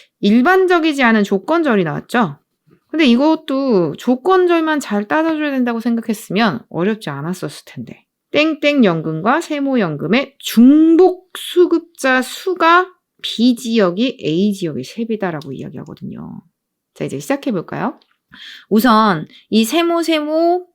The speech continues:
연금이요"라고 이야기를 했었을 때 소득 인정액이 기준 금액 이하이기 때문에 이 세모, 세모는 네,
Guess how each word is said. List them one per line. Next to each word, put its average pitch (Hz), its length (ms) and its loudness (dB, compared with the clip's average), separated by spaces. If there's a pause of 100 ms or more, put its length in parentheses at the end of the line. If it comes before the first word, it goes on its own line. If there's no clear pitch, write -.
연금이요"라고 190 880 0
이야기를 170 280 -2
했었을 151 380 -10
때 226 380 0 (240)
소득 330 360 -2
인정액이 170 880 -2
기준 202 380 0
금액 185 240 -2
이하이기 156 420 -4
때문에 151 560 -2
이 156 160 -8
세모, 269 300 -2
세모는 226 640 -2
네, 156 320 -10